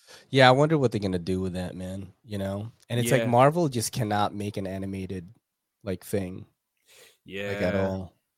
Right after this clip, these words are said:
Speaker 1: Like, the
Speaker 2: Yeah.
Speaker 1: best Marvel animated stuff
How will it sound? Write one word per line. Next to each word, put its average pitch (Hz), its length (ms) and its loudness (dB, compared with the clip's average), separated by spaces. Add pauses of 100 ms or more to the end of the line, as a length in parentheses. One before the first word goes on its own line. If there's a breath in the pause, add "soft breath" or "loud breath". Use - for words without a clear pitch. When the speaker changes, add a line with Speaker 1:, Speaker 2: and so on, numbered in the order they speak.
(200)
Speaker 1:
Like, 117 220 4
the 143 80 8
Speaker 2:
Yeah. 113 80 2
Speaker 1:
best 156 300 8
Marvel 123 440 8
animated 110 540 2
stuff - 520 -2